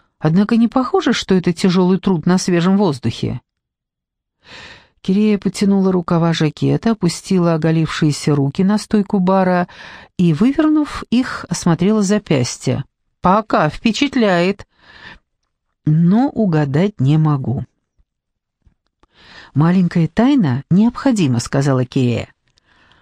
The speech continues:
«К тому же я не хочу лишать вас профессиональной радости наблюдать и представлять. Однако дам лишь одну подсказку. Я, как и вы». «Как и я?» «Одним словом, я выбрала профессии то, что хотела делать давно, с самого детства,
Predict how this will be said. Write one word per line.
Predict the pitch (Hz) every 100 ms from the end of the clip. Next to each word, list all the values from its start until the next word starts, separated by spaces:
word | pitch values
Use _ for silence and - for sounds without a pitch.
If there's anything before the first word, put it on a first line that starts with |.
| -
«К | -
тому | 185 202
же | 185
я | 190 180
не | 180
хочу | 180 -
лишать | 170 170 - 175 160
вас | 165 160 -
профессиональной | - 165 170 - 156 156 147 151
радости | 175 254 156 123 -
наблюдать | 143 143 147 151 269 320 -
и |
представлять. | - 156 - - 131 127 113 113 - - - - - -
Однако | 180 165 262 311 277
дам | 165 160 240 254
лишь | 233 -
одну | 180 156 208
подсказку. | 247 240 - - 139 - - 123
Я, | 143 165 175 170 170
как | 330 359 -
и | 143
вы». | 131 139 208 277 _ _ _ _ _
«Как | - - 123
и |
я?» | 117 160 285 381 _ _ _ _ _ _ - - -
«Одним | 220 269
словом, | 233 262 254 233
я | 220 226
выбрала | 226 208 214 202
профессии | - 208 220 190 220
то, | 208 320
что | 294 -
хотела | 190 185 - 269 208
делать | 170 214 202 165
давно, | 165 143 131 143
с |
самого | - 311 202 151
детства, | 131 127 - - 127